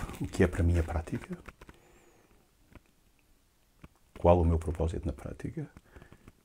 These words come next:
se queres que seja Dharma autêntico, é simplesmente isto. Reduzir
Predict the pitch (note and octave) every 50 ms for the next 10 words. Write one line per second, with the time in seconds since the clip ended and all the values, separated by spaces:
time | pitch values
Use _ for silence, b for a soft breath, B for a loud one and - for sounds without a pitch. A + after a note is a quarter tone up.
0 | _ _ _ _ _ _ - - - - - F2+ F2 - - - F#2 E2 E2 E2+
1 | E2 D#2+ D#2+ E2+ E2 E2 E2 E2 - D#2+ D#2+ E2 - - - - - - - -
2 | A#2 A2 A2+ A#2 A#2+ - C#3 B2+ - - - - - - _ _ _ _ _ _
3 | _ _ b b b b b b b b b b b _ _ - - - - D#2+
4 | F2 E2+ D#2 - - D2 D2 C#2 C#2+ -